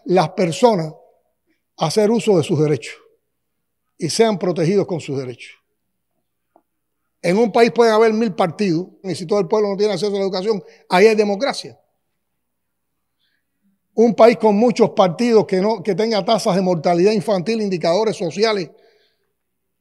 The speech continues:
eh, eh, totalmente desfavorables,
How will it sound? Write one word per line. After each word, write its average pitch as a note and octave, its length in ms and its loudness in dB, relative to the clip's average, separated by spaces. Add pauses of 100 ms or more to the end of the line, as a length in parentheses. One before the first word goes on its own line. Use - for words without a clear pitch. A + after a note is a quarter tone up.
(160)
eh, D3 840 -4 (460)
eh, D#3 200 -2
totalmente E3 1400 -2 (960)
desfavorables, F3 1040 2